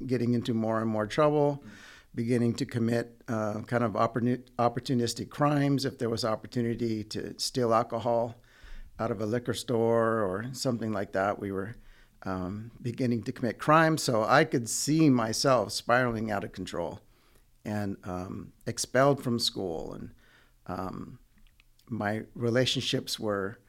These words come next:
Speaker 1: you could tell, we're, you know, we're s-, stepping off a cliff here. We're,
Speaker 2: Right.
Speaker 1: we're gonna hit bottom eventually. And so there were many times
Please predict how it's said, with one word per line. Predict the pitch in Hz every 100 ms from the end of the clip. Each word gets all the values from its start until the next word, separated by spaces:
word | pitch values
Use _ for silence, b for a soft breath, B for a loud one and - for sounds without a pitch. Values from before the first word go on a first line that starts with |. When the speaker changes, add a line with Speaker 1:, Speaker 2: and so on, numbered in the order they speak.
| b b -
Speaker 1:
you | 113
could | - 117
tell, | 139 131 110 107
we're, | 120 123 120 123 _ _ -
you | 113
know, | 110 110 110 - _ _ _ -
we're | 123 123
s-, | - - - -
stepping | - 135 127 120
off | 120 117
a |
cliff | 117 143 127
here. | 131 107 107
We're, | 110 113
Speaker 2:
Right. | - -
Speaker 1:
we're | 131
gonna | 131 113
hit | 113 107
bottom | 117 110 95 101 b b b b b
eventually. | 110 113 123 123 101 104 104
And | 107 113
so | - 135
there | 143
were | 147
many | 143 165 185
times | 131 165 160 151 135